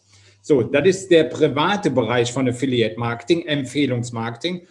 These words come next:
Du empfiehlst deinem Freund irgendein Sky-Abo, das ist alles Affiliate Marketing. Nur, dass es irgendwie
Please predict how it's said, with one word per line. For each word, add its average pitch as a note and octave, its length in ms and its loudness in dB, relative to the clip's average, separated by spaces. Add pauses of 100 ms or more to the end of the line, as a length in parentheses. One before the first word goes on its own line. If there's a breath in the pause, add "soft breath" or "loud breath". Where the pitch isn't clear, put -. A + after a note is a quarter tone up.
(160 soft breath)
Du E3 140 8
empfiehlst E3 400 4
deinem C3+ 180 0
Freund E3 340 -2
irgendein D#3 260 -4
Sky-Abo, D#3 600 0
das C3+ 160 0
ist - 140 -10
alles G#3+ 340 0
Affiliate D#3 480 0
Marketing. B2 480 -8 (260 soft breath)
Nur, E3 340 4
dass D3+ 300 -4
es C3+ 220 -8
irgendwie F3+ 720 0